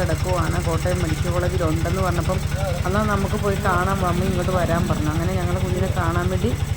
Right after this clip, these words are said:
പോവുക. അപ്പം ഇവളെയും വിളിച്ചുകൊണ്ട് വേണം നമുക്ക് അങ്ങോട്ട് പോകാൻ വേണ്ടി. അപ്പം മറ്റേ അവളുമാർ രണ്ടുപേരും വരട്ടെ എന്നൊക്കെ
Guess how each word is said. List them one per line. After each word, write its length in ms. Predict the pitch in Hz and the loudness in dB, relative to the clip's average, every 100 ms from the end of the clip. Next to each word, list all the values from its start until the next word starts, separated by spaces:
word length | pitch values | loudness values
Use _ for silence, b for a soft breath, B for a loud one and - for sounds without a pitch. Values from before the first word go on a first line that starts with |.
| - - - - 196 | -2 -2 -2 -2 0
പോവുക. 280 | 190 180 156 | 2 2 0
അപ്പം 300 | - 196 190 | 0 0 0
ഇവളെയും 360 | 185 196 214 226 - 190 | 0 2 2 2 0 0
വിളിച്ചുകൊണ്ട് 440 | 185 - 214 220 | 0 2 2 2
വേണം 240 | 190 170 | 2 2
നമുക്ക് 380 | 208 180 175 - | 0 0 0 -2
അങ്ങോട്ട് 300 | 190 180 180 196 | -2 0 -2 -2
പോകാൻ 320 | 185 160 165 165 | 0 0 0 0
വേണ്ടി. 180 | 165 147 - - - - - - - - | 0 -2 -2 -4 -4 -4 -6 -8 -8 -8
അപ്പം 180 | - 220 | -4 0
മറ്റേ 260 | 220 208 254 | 0 0 0
അവളുമാർ 420 | 269 269 285 285 | 2 2 0 0
രണ്ടുപേരും 380 | 269 254 277 269 | 0 0 0 2
വരട്ടെ 300 | 247 226 262 | 2 2 0
എന്നൊക്കെ 260 | 262 240 | 0 -2